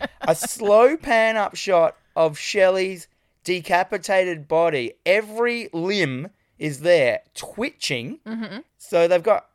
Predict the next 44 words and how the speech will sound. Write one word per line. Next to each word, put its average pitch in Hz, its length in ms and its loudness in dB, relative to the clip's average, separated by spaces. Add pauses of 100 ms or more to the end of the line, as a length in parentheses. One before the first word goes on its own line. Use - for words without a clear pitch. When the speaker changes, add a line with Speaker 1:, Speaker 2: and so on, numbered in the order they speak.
(120)
Speaker 2:
people, 160 480 -6
must 147 260 -4
be, 143 200 -6
and, 147 120 -6
like, 143 140 -4
the 139 80 -8
foot - 260 -4
is 160 120 -6
there. 147 100 -2
And 156 80 -4
you 175 40 -14
can 190 60 -16
see 277 100 -6
it's 214 100 -10
a - 20 -2
real 170 180 2
foot, 185 300 0
so 156 200 4
it 151 100 -4
must 170 180 0
be 170 60 -14
someone 151 220 -6
under 139 260 -2
the 127 100 -6
floor. 156 300 2
Speaker 1:
Yeah. 110 120 4 (520)
Speaker 2:
Their 135 160 2
head's 175 300 2
there, 190 260 4
the, 151 120 -4 (200)
the - 80 -8
fucking 156 580 -2
body's 202 440 2
also, 190 340 -4
there, 139 200 -4 (120)
there's 151 160 0
enough 175 480 -4
blood 165 320 -2
there, 165 100 -2
and 151 80 -4
it's 160 100 -12
all 196 80 -2
going 175 220 -2
like, 156 160 0